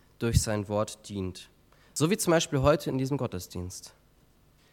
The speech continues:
Das ist das gute Teil, das auch direkt vor Marthas Augen steht. Das Heil in Jesus Christus für ihr Leben. Und Maria hat dieses gute Teil jetzt begehrt. Und deshalb soll es auch nicht mehr von ihr genommen werden.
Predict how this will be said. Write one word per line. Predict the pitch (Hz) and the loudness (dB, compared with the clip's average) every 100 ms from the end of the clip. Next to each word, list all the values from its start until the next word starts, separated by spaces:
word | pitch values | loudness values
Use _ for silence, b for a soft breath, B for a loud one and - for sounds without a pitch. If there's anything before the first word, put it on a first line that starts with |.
| _ | _
Das | 165 175 | -2 0
ist | 202 | -2
das | 165 - | -2 0
gute | 208 254 240 | 0 0 -2
Teil, | - 214 220 147 | 0 2 4 4
das | 113 131 | 2 0
auch | - 165 | 2 2
direkt | - 139 190 - | 2 2 2 2
vor | 170 | 2
Marthas | 170 226 233 113 - | 4 2 2 -2 -2
Augen | 95 90 | -6 -6
steht. | - - - - _ - | -10 -14 -16 -20 _ -2
Das | 117 - | -2 0
Heil | 143 165 196 190 | 0 2 2 0
in | 120 | -2
Jesus | 110 107 104 - | -2 -2 -6 -6
Christus | - 160 - 156 147 - _ b b b b b b b | -6 -4 -2 -4 -4 -12 _ b b b b b b b
für | - 120 | -6 -4
ihr | 120 113 | -2 -4
Leben. | 101 92 82 85 _ _ _ b b b b - | -4 -6 -8 -12 _ _ _ b b b b -6
Und | 117 | 0
Maria | 107 95 131 190 160 | 0 0 4 4 4
hat | 139 | -2
dieses | 113 113 - | -4 -4 -2
gute | 151 143 | -2 -4
Teil | - - 117 127 | -4 0 0 2
jetzt | 117 - - | -2 -4 -8
begehrt. | 104 92 95 139 - - _ _ _ _ | -8 -2 -2 -2 -6 -20 _ _ _ _
Und | - | -2
deshalb | 127 - 143 120 | 0 2 2 2
soll | 120 139 | 2 4
es | 156 | 2
auch | - 107 | -2 -4
nicht | 139 - | -4 -2
mehr | 117 113 | -2 -2
von | 117 - 101 101 | -2 -6 -6 -4
ihr | |
genommen | 104 98 92 87 | -4 -2 -4 -6
werden. | 87 85 82 | -8 -12 -12